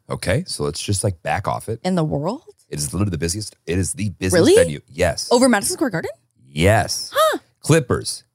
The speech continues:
Speaker 1: Kings,
Speaker 2: Uh,
Speaker 1: Lakers,
Speaker 2: yeah.
Speaker 1: Sparks.
Speaker 2: Yeah.
Speaker 1: All the entertainment that goes
Speaker 2: Yeah.
Speaker 1: into it.
Speaker 2: You're right. You're right. You're right. Um, so the margaritas are pretty good. And so I was like,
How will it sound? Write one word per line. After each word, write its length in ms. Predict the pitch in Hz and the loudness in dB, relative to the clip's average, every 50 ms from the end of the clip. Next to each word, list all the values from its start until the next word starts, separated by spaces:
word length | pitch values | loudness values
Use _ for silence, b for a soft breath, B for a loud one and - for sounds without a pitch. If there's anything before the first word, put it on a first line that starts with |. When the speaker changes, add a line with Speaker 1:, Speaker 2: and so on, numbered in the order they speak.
| _ _ _ | _ _ _
Speaker 1:
Kings, 460 | - 135 143 139 110 80 64 58 - | 0 0 0 2 0 -2 -4 -4 -2
Speaker 2:
Uh, 280 | - 190 190 185 185 175 160 - - | -2 0 0 0 -2 -6 -8 -8 -2
Speaker 1:
Lakers, 520 | 98 131 143 135 117 - - - - - | 2 2 2 2 2 -2 -4 -4 -4 -2
Speaker 2:
yeah. 220 | 160 165 165 160 165 | -2 0 0 -2 -4
Speaker 1:
Sparks. 640 | 160 - - - 151 147 135 85 - - - - - | -6 -4 0 2 4 4 4 2 0 -4 -10 -12 -4
Speaker 2:
Yeah. 300 | - 165 165 156 151 156 160 - | -2 0 0 0 -2 -4 -6 -2
Speaker 1:
All 220 | - 113 135 156 151 | 0 2 4 4 4
the 180 | 147 135 110 | 4 4 2
entertainment 400 | 95 76 71 67 - 67 60 60 - | 2 0 -4 -6 -10 -12 -12 -12 -14
that 40 | - | -8
goes 100 | - - | -4 -4
Speaker 2:
Yeah. 100 | 73 71 | -4 -4
Speaker 1:
into 180 | - - - - | -4 -6 -10 -6
it. 60 | - | -2
Speaker 2:
You're 100 | 208 214 | -2 0
right. 140 | 190 180 - | 0 -2 -2
You're 120 | - 269 233 | -4 -4 -4
right. 60 | 220 | -4
You're 100 | 226 220 | -6 -10
right. 120 | 208 - b b b b b b b b _ | -12 -14 b b b b b b b b _
Um, 460 | - 202 196 190 190 185 185 175 165 - - | 0 2 2 2 0 -2 -4 -6 -10 -10 -8
so 120 | - - | -2 2
the 60 | 294 | 2
margaritas 200 | 339 370 370 359 | 4 4 4 2
are 40 | 349 | 0
pretty 140 | 311 349 349 | 0 0 0
good. 240 | 359 294 175 - - - | 2 0 0 0 -2 -2
And 240 | - 226 226 226 214 | 0 2 2 2 2
so 340 | - - 240 220 214 202 - | 2 2 4 4 4 4 2
I 220 | - 185 185 202 220 | 2 0 0 0 0
was 220 | 220 220 214 208 - | 0 -2 -2 -2 0
like, 280 | 196 185 180 185 185 | 0 0 0 -2 -2